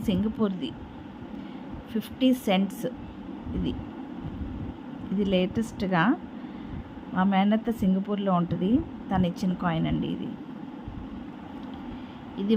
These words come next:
వన్ పైస్. మేము చిన్నపిల్లలప్పుడు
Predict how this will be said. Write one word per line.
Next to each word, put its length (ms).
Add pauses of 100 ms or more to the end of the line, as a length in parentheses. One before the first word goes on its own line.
వన్ 160 (100)
పైస్. 300 (1900)
మేము 260
చిన్నపిల్లలప్పుడు 800